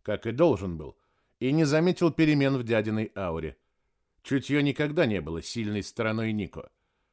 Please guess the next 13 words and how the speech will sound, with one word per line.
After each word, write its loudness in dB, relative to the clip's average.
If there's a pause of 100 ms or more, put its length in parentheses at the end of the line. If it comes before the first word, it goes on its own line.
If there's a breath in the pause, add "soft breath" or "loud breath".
(220)
Однако -2
Шая 0
вопросительно -2 (360 soft breath)
и 0
с -2
подозрением 2
посмотрела -4
на -2
Хило. -8 (640)
Даже 2
без -2
нефритовых -4
способностей -4